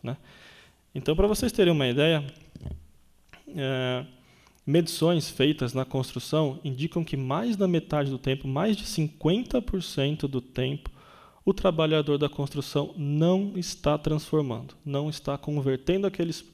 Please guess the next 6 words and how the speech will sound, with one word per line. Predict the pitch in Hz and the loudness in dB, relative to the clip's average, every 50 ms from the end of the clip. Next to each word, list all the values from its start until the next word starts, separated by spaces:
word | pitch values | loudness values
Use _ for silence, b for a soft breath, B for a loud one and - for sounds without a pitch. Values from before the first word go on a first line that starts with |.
| _ | _
aqueles, | - - 143 143 131 - - - b b b b b | -10 -8 -6 -6 -8 -8 -12 -18 b b b b b
aqueles | - - 139 131 131 | -6 -4 -2 -2 0
recursos, | - 135 127 - - 165 185 202 196 - - 214 - - - B B B B B B _ _ _ _ _ - | 0 -2 -2 0 2 2 2 2 0 -2 -6 -8 -10 -12 -16 B B B B B B _ _ _ _ _ -4
né, | 147 170 190 - B B B - - | -2 -2 -2 -4 B B B -6 -4
em | 151 151 | -4 -2
produtos. | - - 156 151 139 131 123 117 - - - - - | 0 2 2 2 2 0 -4 -6 -6 -10 -16 -18 -18